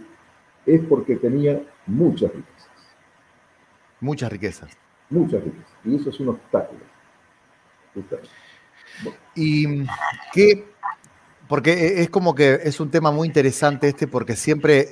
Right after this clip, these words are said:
Speaker 2: se, se trata de espiritualizar la cosa, porque después de haber recibido tus clases en dos mil cuatro, yo siempre debatí esto de la opción preferencial, ¿no?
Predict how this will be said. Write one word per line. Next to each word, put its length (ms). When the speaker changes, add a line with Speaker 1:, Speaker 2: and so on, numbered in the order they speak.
Speaker 2:
se, 840
se 240
trata 320
de 80
espiritualizar 720
la 180
cosa, 300
porque 480
después 240
de 80
haber 140
recibido 440
tus 140
clases 420
en 120
dos 120
mil 180
cuatro, 520
yo 80
siempre 560
debatí 520
esto 300
de 320
la 120
opción 340
preferencial, 720
¿no? 240